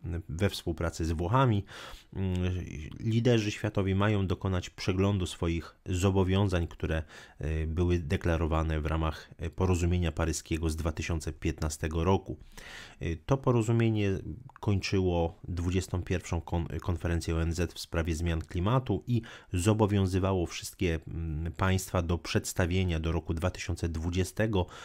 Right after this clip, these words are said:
swoich długoterminowych planów, scenariuszy dotyczących ograniczenia emisji gazów cieplarnianych. Porozumienie paryskie, mm, określa,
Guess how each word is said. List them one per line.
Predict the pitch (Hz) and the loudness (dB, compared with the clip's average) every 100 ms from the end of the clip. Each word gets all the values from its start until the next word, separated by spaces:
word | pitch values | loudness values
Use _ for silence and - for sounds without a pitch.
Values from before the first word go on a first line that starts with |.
| - - | -18 -12
swoich | - - 120 107 90 - - | -8 2 4 4 2 -4 -10
długoterminowych | 92 107 120 107 - 101 101 98 90 82 - | -2 0 2 2 2 2 2 2 2 -2 -2
planów, | - 92 101 90 - - - | 2 4 4 2 -2 -12 -10
scenariuszy | - - 101 92 80 87 95 - | -8 0 2 2 0 0 -2 -2
dotyczących | 80 80 80 85 85 - 80 - - - - | -4 -4 -2 -2 -2 -4 -8 -10 -20 -20 0
ograniczenia | 110 107 95 92 - 87 82 | 4 6 6 4 2 0 0
emisji | - 87 85 - 85 | -2 -2 -2 -4 0
gazów | 90 85 82 | 2 2 0
cieplarnianych. | - 85 - 82 87 95 90 71 - - - - - | -4 -6 -2 0 2 2 2 0 -8 -20 -20 -16 -4
Porozumienie | 95 92 92 104 104 | -2 0 0 0 -2
paryskie, | - 87 90 - - 87 82 - - _ | -2 -4 -4 -4 -2 0 0 -4 -14 _
mm, | 87 82 80 80 - _ - | -8 -6 -6 -8 -10 _ -16
określa, | - 98 98 - 87 82 | -2 0 0 -2 -2 -2